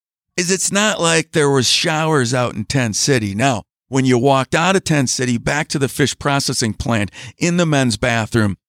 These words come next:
they had this one big shower with three different shower heads.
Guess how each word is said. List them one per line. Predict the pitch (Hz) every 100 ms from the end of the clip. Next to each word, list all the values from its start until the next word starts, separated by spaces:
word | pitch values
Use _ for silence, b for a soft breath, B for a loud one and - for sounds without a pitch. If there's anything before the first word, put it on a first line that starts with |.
| _ _
they | 131
had | 143 147 131
this | 107
one | 90 113 143 165
big | 160 160 123
shower | - 143 117 120 117 110 101 _ _
with | 113 104
three | - 156 156 160
different | 147 - -
shower | - 127 117 110
heads. | 107 104 101